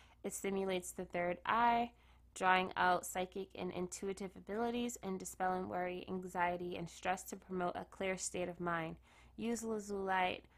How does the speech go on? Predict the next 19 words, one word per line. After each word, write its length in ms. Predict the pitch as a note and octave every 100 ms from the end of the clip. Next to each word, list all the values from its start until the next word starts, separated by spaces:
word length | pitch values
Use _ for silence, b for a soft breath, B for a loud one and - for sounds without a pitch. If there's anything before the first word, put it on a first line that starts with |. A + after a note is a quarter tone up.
| B B B -
when 420 | F#3+ F#3 F#3 F#3+
you 220 | F#3+ F#3
need 260 | F#3 F3+ F#3
extra 320 | - F3 - F#3+
strength 420 | - F#3 F3+ F3+
to 120 | F#3
heal 240 | F3+ F3+ -
addictive 520 | E3+ F#3 F#3 F#3 F3+
habits 580 | - F3+ F#3 A#3 C4 -
and 160 | G3 F#3+
to 80 |
give 300 | F#3 F#3+ A3
yourself 540 | A#3 G#3 - F#3 F3+ F3+
that 160 | F#3 -
inner 200 | G3 F#3+
peace 480 | - G3+ G3+ F#3+ -
against 520 | F#3 F#3 F#3 F3+ -
personal 560 | - F#3+ F#3+ G3 F3+ F3+
demons. 680 | F3+ F3+ F3 F#3+ F#3+ -